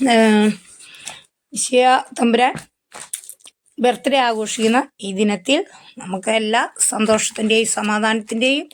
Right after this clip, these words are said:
ഐശ്വര്യത്തിൻ്റെയും എല്ലാ അനുഗ്രഹങ്ങളും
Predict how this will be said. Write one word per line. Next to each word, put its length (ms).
ഐശ്വര്യത്തിൻ്റെയും 960
എല്ലാ 420
അനുഗ്രഹങ്ങളും 680